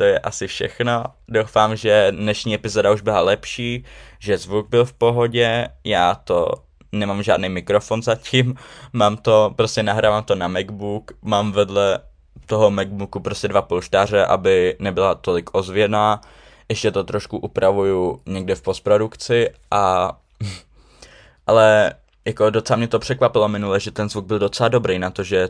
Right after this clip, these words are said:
to je prostě jenom z MacBooku. No, <laughs> každopádně děkuju, že jste si to poslechli, to už je pro dnešek všechno a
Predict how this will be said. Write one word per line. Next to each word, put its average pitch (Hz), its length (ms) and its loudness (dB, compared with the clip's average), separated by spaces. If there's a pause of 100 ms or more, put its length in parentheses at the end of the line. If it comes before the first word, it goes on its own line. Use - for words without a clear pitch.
to - 80 0
je 90 120 2
prostě 92 320 -8
jenom 92 180 -2
z 90 60 -14
MacBooku. 82 580 -10 (540)
No, 120 500 2 (420)
<laughs> - 420 -4
každopádně 107 600 2
děkuju, 104 300 -4
že 107 140 -2
jste 104 140 -12
si 104 120 -12
to - 100 0
poslechli, 117 560 -2
to 104 160 -2
už 104 140 -6
je 101 60 -2
pro 101 160 2
dnešek 98 340 -6
všechno 120 640 -6 (180)
a 101 260 -2